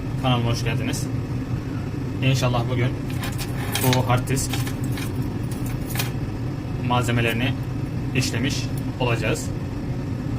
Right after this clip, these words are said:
Bu arkadaşlar hard disk, e, disklerin üzerindeki, e, yazma yerleri. Bunlar ne yapıyor? Bilgiyi o disklerin üzerine yazmış oluyor.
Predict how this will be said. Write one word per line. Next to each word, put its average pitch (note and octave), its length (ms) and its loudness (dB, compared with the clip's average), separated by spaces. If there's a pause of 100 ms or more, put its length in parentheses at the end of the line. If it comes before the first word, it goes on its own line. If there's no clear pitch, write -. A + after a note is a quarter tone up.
Bu B2+ 60 6
arkadaşlar C3 480 4 (360)
hard B2 200 2
disk, C3 220 0 (720)
e, A2+ 260 0
disklerin C3+ 360 2
üzerindeki, A#2+ 600 2 (1120)
e, G#2 420 0
yazma B2+ 440 4 (180)
yerleri. A#2 440 2 (1400)
Bunlar A#2+ 220 4
ne A2+ 60 4
yapıyor? A2+ 280 2 (380)
Bilgiyi A#2+ 440 4 (800)
o B2 160 4
disklerin B2 340 2
üzerine B2 380 0 (360)
yazmış - 320 2 (120)
oluyor. B2+ 280 0